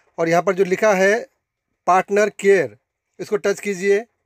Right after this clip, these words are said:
तो आपको ऐसा पेज खुल जाएगा और पेज को ऊपर ले लीजिए। जो सबसे नीचे लिखा है safety, securing and accessibility, जो सबसे लास्ट है उसको टच करना है।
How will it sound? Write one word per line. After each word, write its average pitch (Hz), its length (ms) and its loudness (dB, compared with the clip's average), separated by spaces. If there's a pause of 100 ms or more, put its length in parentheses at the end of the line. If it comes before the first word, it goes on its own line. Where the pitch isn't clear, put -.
(880)
तो 185 40 0
आपको 180 220 0
ऐसा 190 200 2
पेज 190 200 2
खुल 190 180 -2
जाएगा 190 380 0 (300)
और 160 80 -8
पेज 196 200 2
को 208 100 0
ऊपर 196 220 0
ले 190 80 -4
लीजिए। 143 400 -4 (360)
जो 175 80 2
सबसे 208 280 0
नीचे 202 240 2
लिखा 202 240 0
है 196 140 2
safety, 196 440 -2 (140)
securing 196 580 0 (120)
and 190 260 -2
accessibility, 175 640 -4 (440)
जो 156 100 -6
सबसे - 260 -4
लास्ट 175 320 0
है 180 60 0
उसको 190 240 -4
टच 170 200 -4
करना 170 360 -2
है। 165 140 -4